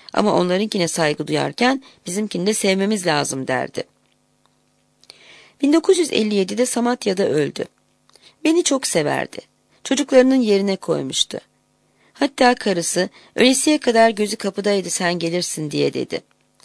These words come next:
Evine gittiğimde ölmüştü artık, gözlerini ben kapattım. Samatya'daki Ermeni Kilisesi'nde Dırtat'ın cenazesi yıkanırken başında bulundum.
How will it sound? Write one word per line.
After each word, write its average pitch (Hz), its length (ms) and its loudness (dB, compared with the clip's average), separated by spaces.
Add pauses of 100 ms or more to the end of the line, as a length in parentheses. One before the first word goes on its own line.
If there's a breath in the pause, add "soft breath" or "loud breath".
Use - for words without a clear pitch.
(320 soft breath)
Evine 311 260 4
gittiğimde 226 500 -2
ölmüştü 185 500 0
artık, 143 360 -6
gözlerini 170 440 -4
ben 156 180 -4
kapattım. - 560 -12 (1600 soft breath)
Samatya'daki 294 640 2
Ermeni 233 340 2
Kilisesi'nde 190 720 -6
Dırtat'ın 233 420 -4
cenazesi 185 560 -4
yıkanırken 180 760 -2
başında 170 440 2
bulundum. 135 420 -4